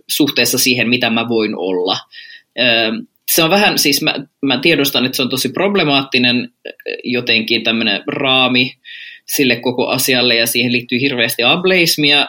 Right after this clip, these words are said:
semmoisen keskustelun siitä, että mä, mä en todellakaan usko, että se on semmoinen yleinen,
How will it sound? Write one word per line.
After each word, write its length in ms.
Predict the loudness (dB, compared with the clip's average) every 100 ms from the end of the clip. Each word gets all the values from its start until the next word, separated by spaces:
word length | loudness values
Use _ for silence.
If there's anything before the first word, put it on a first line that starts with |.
| -4
semmoisen 380 | -4 -2 -2 0
keskustelun 600 | 0 -2 -4 -2 -2 0
siitä, 320 | 0 0 0
että 160 | -4 -6
mä, 80 | -8 -2
mä 100 | 0
en 60 |
todellakaan 460 | 0 0 -2 -2 -2
usko, 280 | -2 -2 -4
että 200 | -4 -4
se 100 | -2
on 60 |
semmoinen 260 | -2 -2 2
yleinen, 540 | 2 2 2 0 -2